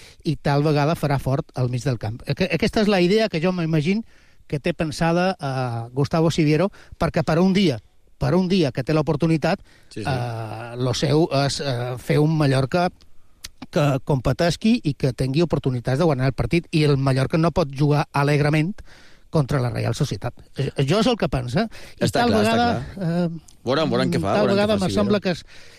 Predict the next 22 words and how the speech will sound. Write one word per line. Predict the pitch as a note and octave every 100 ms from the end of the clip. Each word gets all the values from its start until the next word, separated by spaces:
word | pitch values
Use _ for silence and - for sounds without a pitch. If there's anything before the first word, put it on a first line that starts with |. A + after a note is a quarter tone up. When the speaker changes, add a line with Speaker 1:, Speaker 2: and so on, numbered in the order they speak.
| _ -
Speaker 1:
que | E3+
aquest | F#3 -
és | G3 F#3+
el | D3
seu, | E3+ D3+ C#3 D3+
el | C#3+
seu | - D#3
argument. | D3 C#3 B2+
Però, | A#2+ D3+
com | F3 E3
te | F3+
dic, | F#3+ C#3
està | D#3+ - F3+
molt | F3+ G#3
content, | G#3 E3+ F#3+ G#3+ - - - -
però | E3 D#3+
sense | E3+ D3 C3+
presumir | D3 C#3 C#3 D3+
massa, | D3+ C#3+ E3+
perquè | E3+ C#3 B2
sap | B2 B2
que | D#3